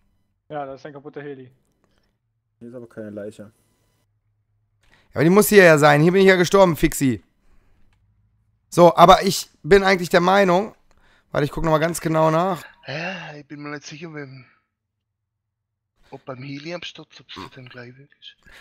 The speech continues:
Speaker 3: Also eigentlich soll ich genau hier gestorben sein, genau hier. Oder toll.
Speaker 2: Das ist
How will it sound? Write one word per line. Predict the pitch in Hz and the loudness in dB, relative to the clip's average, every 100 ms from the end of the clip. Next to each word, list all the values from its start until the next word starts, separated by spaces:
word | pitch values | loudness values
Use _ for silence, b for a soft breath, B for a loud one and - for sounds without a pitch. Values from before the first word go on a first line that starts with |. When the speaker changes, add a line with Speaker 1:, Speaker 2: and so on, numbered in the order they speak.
| b | b
Speaker 3:
Also | - 170 180 | 0 2 2
eigentlich | - 202 208 196 | 2 2 2 0
soll | 180 | 2
ich | 185 | 0
genau | - 180 202 | 0 0 2
hier | 185 196 | 4 2
gestorben | 175 - 143 123 | 0 2 0 0
sein, | 110 107 | -6 -6
genau | 135 160 175 | -4 -2 0
hier. | 160 156 - _ - | 0 0 -4 _ -4
Oder | 147 143 139 135 131 123 | 0 2 2 2 0 0
toll. | - 117 117 | -2 -2 -2
Speaker 2:
Das | 117 | -6
ist | - | -12